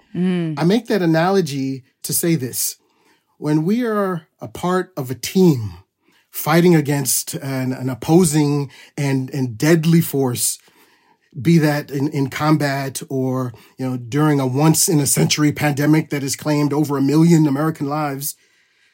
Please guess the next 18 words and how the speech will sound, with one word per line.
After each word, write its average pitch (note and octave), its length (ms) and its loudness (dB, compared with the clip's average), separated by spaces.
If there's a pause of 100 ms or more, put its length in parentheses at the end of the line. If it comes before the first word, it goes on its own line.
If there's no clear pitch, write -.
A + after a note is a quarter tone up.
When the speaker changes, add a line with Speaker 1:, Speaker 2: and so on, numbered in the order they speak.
(220)
Speaker 2:
there F#3+ 160 -8
is F#3+ 300 -6
this, G3 400 -2
um, E3 440 -2 (440)
this F#3 240 0
unique F3 680 0 (140)
bond C#3+ 1040 2 (260)
that C3 200 -8
forms, A#2+ 500 -4
a, C3 180 -8
a - 40 -16
powerful G3 480 -2
connection C3 720 -4 (360)
to C#3 120 -6
those D3+ 480 0 (180)
fighting D#3 680 0
alongside D3+ 880 -4
you. A2 240 -12